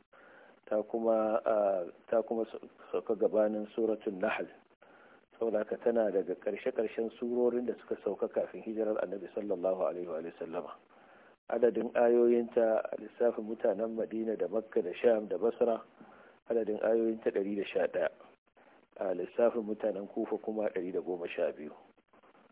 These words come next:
A babban, babbar, babban jigon da wannan sura take magana a kansa shine wato,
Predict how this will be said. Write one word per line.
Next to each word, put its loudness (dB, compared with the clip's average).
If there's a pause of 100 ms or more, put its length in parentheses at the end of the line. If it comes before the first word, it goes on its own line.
(180)
A -2
babban, 0 (180)
babbar, 2
babban 0
jigon 0
da -6
wannan -4
sura 0
take -8 (140)
magana -4
a -10
kansa -10 (100)
shine -8 (680)
wato, -6